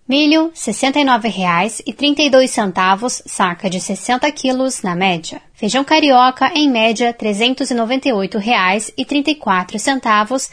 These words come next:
saca de sessenta quilos. Café beneficiado, bebida dura tipo seis,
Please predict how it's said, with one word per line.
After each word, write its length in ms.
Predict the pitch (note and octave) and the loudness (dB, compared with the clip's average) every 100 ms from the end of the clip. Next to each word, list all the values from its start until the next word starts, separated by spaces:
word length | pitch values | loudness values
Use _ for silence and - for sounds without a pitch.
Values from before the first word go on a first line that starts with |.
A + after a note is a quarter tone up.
| - | -16
saca 480 | - C#4 C#4 C#4+ C#4 | -4 0 0 0 -2
de 80 | |
sessenta 640 | C4 D4+ D4 - F#3+ E3+ F#3 | -2 -4 -4 -4 -4 -4 -8
quilos. 680 | - G3+ E3+ G#3+ - - _ _ _ - | -6 -6 -6 -10 -10 -10 _ _ _ -6
Café 240 | C#4+ D#4+ | 0 2
beneficiado, 920 | D#4+ D#4 C#4+ C4+ - A3 G#3 A3+ A#3+ | 4 2 0 -2 0 0 2 0 0
bebida 480 | A3 G3+ G3 B3 C4+ | -2 -2 0 2 2
dura 260 | A3 A#3 A3 | 2 0 -2
tipo 340 | - F3+ A#3+ | -6 -6 -6
seis, 480 | B3+ - A3+ A#3 | -4 -2 -2 -2